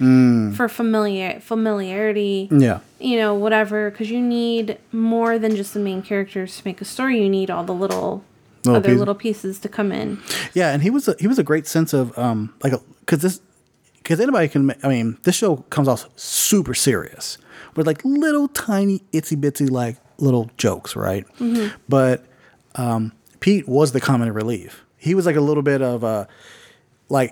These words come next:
Speaker 1: i-, if the, if the scene got too serious, whenever, like, he would show up, it'd be like, "Oh, okay." Like, it's, it's a chance to, like, uh, I, I don't say relief, but, like, a little bit to, like, cool the tension.
Speaker 2: Well, except that one time when he met Jamie.
Speaker 1: Uh, I thought that was funny.
Speaker 2: I don't know.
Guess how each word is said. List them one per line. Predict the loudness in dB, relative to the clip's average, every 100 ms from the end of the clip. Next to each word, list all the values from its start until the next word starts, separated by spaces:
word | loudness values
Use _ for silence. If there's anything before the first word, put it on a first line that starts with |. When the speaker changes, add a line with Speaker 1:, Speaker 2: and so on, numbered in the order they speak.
| -4
Speaker 1:
i-, | -4 -2
if | 0
the, | 0 2
if | 0
the | 0 -2
scene | 2 2
got | 2 0
too | -2
serious, | -2 0 2 2 0 -2 -10 -14 _ -4
whenever, | 2 4 4
like, | 4 0
he | 0 0
would | 2
show | 2 2
up, | 2 2
it'd | 0
be |
like, | 0 0
"Oh, | -2 -2
okay." | -4 -4 -2
Like, | 0 2
it's, | 0
it's | 0 2
a | 0
chance | 0 0 0 2
to, |
like, | 0 0 _ _ _ _
uh, | 0 0 -2 -6 _ -20 _ -10
I, | -8
I | -6
don't | 0 0
say | 2
relief, | 0 0 2 2
but, | 2
like, | 2 2
a | 2
little | 2 2
bit | 2
to, |
like, | 2 2 0
cool | -2 0
the | 0
tension. | -2 -4 -4 -8 -10 -8
Speaker 2:
Well, | -2 -2
except | -2 -4 -2
that | -2
one | -2 -2
time | -2 -2
when | -2
he | -2 -2
met | 0 -2
Jamie. | -2 -2 -2 -2 -6 -8 -14 -20 -20 _ _ _ _ _ _ _ _ _ _ _ -2
Speaker 1:
Uh, | 2 2
I | 2
thought | 2 0
that |
was | -2 -8
funny. | -6 -6 -6 -10 _ -10
Speaker 2:
I |
don't |
know. | -2